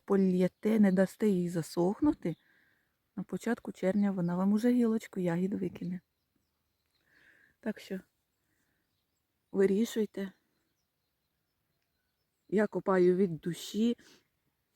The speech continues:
добавляю ще додаткових чимало.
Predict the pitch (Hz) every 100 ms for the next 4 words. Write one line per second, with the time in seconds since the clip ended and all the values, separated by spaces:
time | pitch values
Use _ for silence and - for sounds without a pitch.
0 | _ _ _ _ _ _ _ _ _ -
1 | - 180 170 170 180 175 170 - - 175
2 | 170 - - 185 170 156 - 220 247 220
3 | - - _ _ _ _ _ _ _ -
4 | 214 202 196 190 185